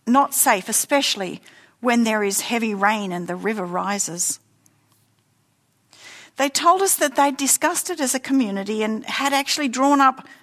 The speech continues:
plans for a bridge. That they told us that they could provide the labour from their own community. All they needed was funds to pay for material to build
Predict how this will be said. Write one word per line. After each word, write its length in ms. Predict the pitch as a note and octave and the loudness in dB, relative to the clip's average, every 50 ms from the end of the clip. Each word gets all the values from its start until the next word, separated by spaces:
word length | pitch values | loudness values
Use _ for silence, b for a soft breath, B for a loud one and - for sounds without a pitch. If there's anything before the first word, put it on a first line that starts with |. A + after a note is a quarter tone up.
| B B | B B
plans 460 | - - C#4+ D#4 C#4 G3+ F#3+ F#3+ F#3 | 0 2 4 4 4 2 -2 -4 -6
for 200 | - - A3 A3 | -8 -6 -4 -4
a 60 | A3 G3+ | -4 -2
bridge. 560 | G#3 B3 B3+ A3 E3+ E3+ - - - - _ b b b b b b b b b b b b b b b b b b b b b b b b b b _ _ _ _ _ _ _ _ _ _ _ _ _ _ - | -2 -4 -4 -4 -4 -4 -4 -4 -4 -4 _ b b b b b b b b b b b b b b b b b b b b b b b b b b _ _ _ _ _ _ _ _ _ _ _ _ _ _ -12
That 120 | B3 A#3 | -8 -2
they 200 | - C4 C4 C4 | 0 0 0 0
told 440 | B3+ C4 - - - D4+ C#4+ D4+ C#4+ | -2 -6 -8 -2 2 2 2 2 2
us 120 | D4+ C#4+ - | -2 -4 -4
that 240 | - G#3+ G#3+ A3+ | -6 -6 -6 -2
they 180 | - B3+ C#4+ F#4+ | 0 2 2 2
could 240 | G4+ - G4+ G4+ - | 0 -2 -4 -4 -2
provide 460 | E4 D4 C4 C4 A#3+ A#3 A3+ A3 G3+ | -4 -4 0 0 2 2 2 0 -2
the 80 | G#3 F#3+ | -4 -2
labour 400 | F#3 G3 G3+ G#3 G3 F3 E3+ E3 | 0 0 0 0 0 -4 -6 -6
from 320 | - - G#3+ F#3 F#3 F3+ | -4 -2 -2 -2 -2 -2
their 320 | E3 F3+ F3+ A#3 B3 B3 | -4 -2 -2 0 0 0
own 220 | A#3+ A#3 A3+ A3+ A3+ | 0 0 0 -2 -4
community. 720 | - - G#3 G#3 G3 F#3 F3+ F3 E3 E3 E3+ E3 E3 E3+ _ b b b b b b b b b b b b b b b b | -4 -4 -6 -4 -4 -4 -6 -6 -6 -8 -8 -10 -10 -12 _ b b b b b b b b b b b b b b b b
All 200 | - G#3+ A#3 C4 | -8 -4 -2 0
they 160 | C4+ C#4 C4+ C4 | 2 2 2 4
needed 400 | C4 C4 C4 A#3+ A3 G3 F#3 F#3+ | 2 2 0 0 -2 -4 -4 -4
was 180 | G3 F#3 - | -6 -6 -6
funds 480 | - - - B3 A#3 G#3 G3 F#3 F3+ - | -6 -4 0 0 2 2 0 -2 -6 -6
to 80 | - G#3 | -8 -8
pay 220 | - - A3 G3 | -4 -2 -4 -4
for 140 | F#3+ - G3 | -4 -6 -8
material 760 | G3 F#3 F#3+ F#3 - - B3+ A#3 A3+ F#3 F3 E3 - - E3 _ b b b b b - | -6 -6 -6 -6 -6 -6 -4 -6 -6 -6 -6 -8 -8 -10 -12 _ b b b b b -4
to 120 | - A3 | -4 -4
build 480 | G3+ F#3+ G#3+ G#3+ F#3+ E3+ F3 F3 F3 | -2 0 0 0 0 0 -2 -6 -8